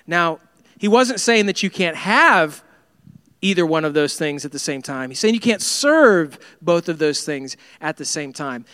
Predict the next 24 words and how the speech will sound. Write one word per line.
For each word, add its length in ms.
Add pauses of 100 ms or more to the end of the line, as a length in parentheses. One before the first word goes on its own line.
(140)
And 80
the 40
problem 280
of 100
greed 260
is 100
that 120
it 120
is 140
serving. 720 (460)
And 120
it's 160
not 260
just 300
money. 360
I 80
mean, 160
I 60
know 160
our 100
mind 340
jumps 280
to 80
money, 360